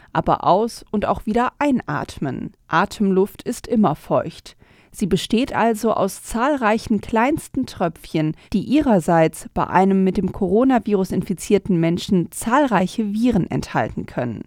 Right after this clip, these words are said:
Pro Atemzug können das zwischen eintausend und fünfzigtausend Mikrotröpfchen sein, die im Falle einer Infektion die Viren mit sich tragen. Die Tröpfchen schweben als Aerosol in der Luft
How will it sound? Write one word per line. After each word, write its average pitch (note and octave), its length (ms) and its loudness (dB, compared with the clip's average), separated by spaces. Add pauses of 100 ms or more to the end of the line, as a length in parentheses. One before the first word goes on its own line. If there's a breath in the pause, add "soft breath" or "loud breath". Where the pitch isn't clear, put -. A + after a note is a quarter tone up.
(100)
Pro D4+ 300 2
Atemzug G#3 880 -2
können F3+ 260 2
das F#3+ 460 -2
zwischen F#3+ 460 -2
eintausend A3+ 880 0 (240 loud breath)
und G#3+ 200 0
fünfzigtausend - 1120 -4
Mikrotröpfchen F#3 960 -4
sein, F3 320 2 (100)
die G#3 120 -2
im G#3 100 0
Falle C#4+ 360 0
einer - 260 -4
Infektion F3+ 960 0
die B3 160 -2
Viren G3 360 2
mit - 160 -6
sich - 220 -12
tragen. C#3+ 640 -8 (260)
Die F#3+ 120 -2
Tröpfchen A3+ 600 0
schweben G3+ 420 0
als - 240 -2
Aerosol G#3+ 560 4
in D#3+ 200 0
der D3 140 0
Luft - 420 -8